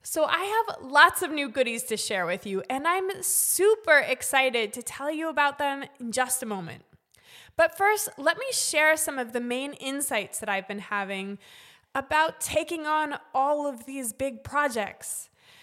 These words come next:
because you know that I like to take you along for the ride and share what I've been learning. I bet you'll relate to a lot of what I'm about to share, and I have a hunch there'll be some juicy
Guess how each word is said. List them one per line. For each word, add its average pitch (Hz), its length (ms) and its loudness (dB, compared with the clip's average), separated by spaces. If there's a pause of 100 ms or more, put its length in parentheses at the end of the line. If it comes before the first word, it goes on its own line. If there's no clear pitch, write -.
(100)
because 330 380 -6
you 349 220 -2
know 370 280 4
that 370 140 0
I 339 120 0
like 311 320 2
to 330 180 -2
take 339 380 -6
you 349 140 -2
along 277 340 0
for 285 140 -2
the 247 120 0
ride 233 280 4
and 254 200 -6
share 285 400 -2
what 285 160 -2
I've 233 160 -2
been 214 180 -6
learning. 185 520 -10 (680)
I 285 120 4
bet 381 260 0
you'll 370 200 -2
relate 285 460 0
to 262 160 0
a - 20 4
lot 254 520 6
of 220 160 -4
what 226 120 2
I'm 226 120 0
about 208 320 0 (120)
to 226 180 -10
share, 233 680 -2 (380)
and 277 140 -2
I 285 100 2
have 330 200 -2
a 370 80 4
hunch 359 560 -8 (160)
there'll 285 260 0
be 285 220 -8
some 269 300 -6 (180)
juicy 262 680 -6